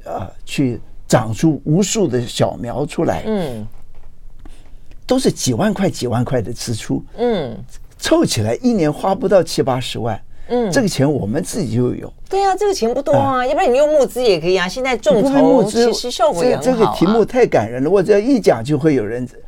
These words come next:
Speaker 2: 对啊。
Speaker 1: 慷慨的捐助。
Speaker 2: 嗯。
Speaker 1: 我说，“你不出钱都可以，你就出个名，我们一起来做。”
Speaker 2: 哎，老师，应该就发起一个，
Speaker 1: 啊。
Speaker 2: 一个人种一颗兰花，一颗就好，不要多，一人一颗。
Speaker 1: 对。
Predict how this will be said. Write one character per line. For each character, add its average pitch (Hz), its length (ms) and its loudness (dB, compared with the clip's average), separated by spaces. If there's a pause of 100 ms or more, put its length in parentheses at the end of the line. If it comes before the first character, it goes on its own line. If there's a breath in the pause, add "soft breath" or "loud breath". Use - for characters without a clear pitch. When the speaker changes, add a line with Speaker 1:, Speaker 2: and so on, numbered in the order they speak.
(320 soft breath)
Speaker 2:
对 254 180 0
啊。 220 240 -2
Speaker 1:
慷 180 160 6
慨 123 160 2
的 - 100 -6
捐 147 240 4
助。 147 240 -2 (160 loud breath)
Speaker 2:
嗯。 190 320 -4 (840)
Speaker 1:
我 131 80 -2
说 147 160 -2 (1120)
，“你 123 120 2 (440)
不 247 120 2
出 - 160 -2
钱 113 240 -2
都 110 140 -4
可 - 160 -6
以， - 100 -8 (200)
你 160 100 2
就 208 140 2
出 226 180 -4
个 247 100 2
名， 156 300 2
我 143 100 0
们 147 140 0
一 160 60 -4
起 - 140 -4
来 - 180 -10
做。” 139 200 -2 (300 loud breath)
Speaker 2:
哎， - 80 -2
老 180 80 -4
师， 165 100 -8
应 320 80 -4
该 403 120 -2
就 381 160 -4
发 320 160 -4
起 175 440 -6
一 240 120 -6
个， 214 100 2
Speaker 1:
啊。 - 120 -2
Speaker 2:
一 370 60 2
个 233 120 -2
人 156 160 0
种 208 200 -2
一 196 60 -4
颗 190 220 -6
兰 113 180 -8
花， 113 340 -8 (140)
一 226 80 -6
颗 - 220 -8
就 147 160 -8
好， - 200 -10
不 - 60 -10
要 110 160 -8
多， 113 220 -12
一 185 80 -4
人 127 180 -6
一 120 60 -10
颗。 127 420 -10
Speaker 1:
对。 117 140 -8